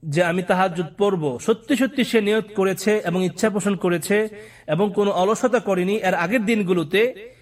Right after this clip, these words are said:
তাহলে আল্লাহ সুবহানাহু ওয়া তাআলা তাকে তাহাজ্জুদের সওয়াব দিয়ে দিবেন, যদিও সে উঠতে না পারে। তো আমরা এই সম্পর্কে হাদিস দেখব।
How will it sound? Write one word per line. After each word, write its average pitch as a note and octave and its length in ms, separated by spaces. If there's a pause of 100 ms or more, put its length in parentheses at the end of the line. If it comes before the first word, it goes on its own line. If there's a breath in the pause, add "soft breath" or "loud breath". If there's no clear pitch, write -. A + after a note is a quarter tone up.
(460 loud breath)
তাহলে A3+ 320
আল্লাহ G3 240
সুবহানাহু F#3+ 440
ওয়া E3+ 100
তাআলা E3+ 360
তাকে F3 220
তাহাজ্জুদের E3+ 480
সওয়াব F3+ 280
দিয়ে F#3 240
দিবেন, A3+ 280
যদিও F#3+ 380
সে G3 200
উঠতে E3+ 320
না F3+ 200
পারে। C3 300 (1160 soft breath)
তো D3+ 80
আমরা G3+ 260
এই A#3 80
সম্পর্কে B3 360
হাদিস G3+ 280
দেখব। A3 600